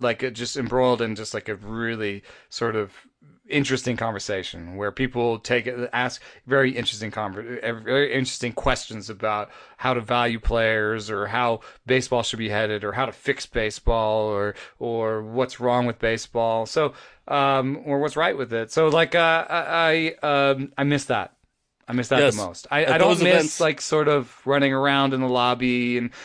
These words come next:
Speaker 1: and the whole, like, "Is there someone better here I should be talking to than you?" There's definitely, the people do a lot of
Speaker 2: Sure.
Speaker 1: that. But I do miss,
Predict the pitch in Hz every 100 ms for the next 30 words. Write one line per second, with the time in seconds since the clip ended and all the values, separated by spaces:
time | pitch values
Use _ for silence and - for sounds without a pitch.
0 | - 131 139 135 135 143 139 131 123 -
1 | 139 127 139 123 127 123 110 123 120 120
2 | 113 120 113 120 113 120 117 113 123 117
3 | 104 110 110 110 113 107 107 110 123 123
4 | 107 - - - _ - 113 139 120 120
5 | 117 113 113 107 107 107 101 104 - 120
6 | 117 117 127 135 127 147 160 156 131 123
7 | 127 117 - -